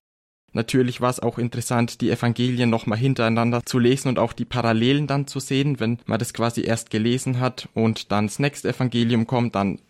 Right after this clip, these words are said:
merkt man, okay, das ist gleich, hier hat man neue Punkte, was eben auch so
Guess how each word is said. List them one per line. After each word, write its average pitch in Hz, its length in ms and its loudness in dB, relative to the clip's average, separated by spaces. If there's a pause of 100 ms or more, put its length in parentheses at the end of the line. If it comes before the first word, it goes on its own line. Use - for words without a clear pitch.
merkt 117 320 0
man, 117 220 0
okay, 110 320 -2
das 120 200 0
ist - 320 -6
gleich, 139 440 2
hier 139 280 0
hat 135 200 -4
man 113 180 2
neue 139 320 2
Punkte, 139 540 0
was 120 160 -2
eben 120 260 0
auch 113 240 0
so 120 320 2